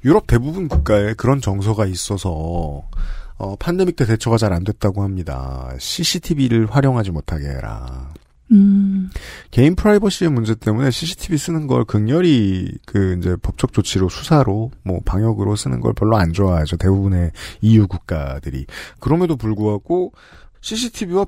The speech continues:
Speaker 1: 비슷한 역할을 하는 디티지를 법에 이제 그 이 차를 모는 사람들을 제재하는 데 쓰는 데에는 별로
Speaker 2: 네.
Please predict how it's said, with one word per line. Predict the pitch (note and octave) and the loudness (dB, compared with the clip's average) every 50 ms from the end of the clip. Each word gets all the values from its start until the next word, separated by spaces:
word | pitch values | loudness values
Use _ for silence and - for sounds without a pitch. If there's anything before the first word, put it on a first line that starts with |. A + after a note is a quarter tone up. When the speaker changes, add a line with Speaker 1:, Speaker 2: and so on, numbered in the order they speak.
| - | 0
Speaker 1:
비슷한 | - - A#2 B2+ E3 F3+ - - G3+ G#3+ G3+ F3+ B2 | -2 -2 0 0 -2 -4 -2 -2 0 0 0 0 0
역할을 | A2 G2+ - - - D3 D3 C#3 C#3 C3+ C3 | -2 -2 -4 -6 -4 -2 -2 0 0 0 0
하는 | C3+ C3+ C#3+ C#3 A2+ | -2 -2 -4 -6 -8
디티지를 | - - A2 A2+ - - - D3 C3 B2+ B2+ B2 C3+ D#3 F3 F3 E3+ D3+ C3+ A2+ - - _ _ - | -6 -6 -6 -6 -6 -8 -8 -8 -6 -6 -2 2 4 4 6 6 6 6 4 2 -2 -8 _ _ -10
법에 | - - A#2 A#2 B2 C#3 C#3 C3+ B2+ A2+ | -6 -4 -2 2 4 4 6 6 4 2
이제 | G#2+ G2 G#2 A2 G#2+ G#2 G2+ G2 F#2+ F#2 - - | 0 0 0 2 2 2 0 -2 -6 -8 -12 -14
그 | - G2 F#2+ F#2+ F#2+ F#2+ - - - _ _ | -10 -8 -8 -6 -8 -8 -10 -12 -16 _ _
이 | C3+ C#3 C#3 | -4 -2 -2
차를 | C3+ - - F3 E3+ E3+ D3+ | -2 0 2 4 4 4 4
모는 | A#2 A2 G#2+ G#2+ A2 A2 A2 | 4 2 2 0 0 0 0
사람들을 | G#2+ A#2+ B2+ A#2+ A2+ A2 G2+ G2+ G#2 G2+ | 0 0 0 0 0 -2 -2 -2 -4 -2
제재하는 | - F#2+ F2+ F#2+ A2 G#2+ G#2 G2+ | -2 -2 0 0 0 0 -2 -2
데 | F#2+ F#2 | -6 -8
쓰는 | - - G2+ F#2+ F#2+ F#2 | -8 -8 -8 -8 -6 -6
데에는 | F2 F2+ F2+ F#2 G#2 C3 | -8 -8 -8 -8 -8 -8
별로 | B2+ B2 G2 F#2 F#2 F2 F2 E2+ E2 D#2+ D#2+ E2 - _ _ _ _ _ _ _ - | -6 -6 -6 -6 -6 -6 -8 -8 -10 -12 -14 -16 -20 _ _ _ _ _ _ _ 6
Speaker 2:
네. | A3 G3+ F#3+ F3+ | 8 8 6 4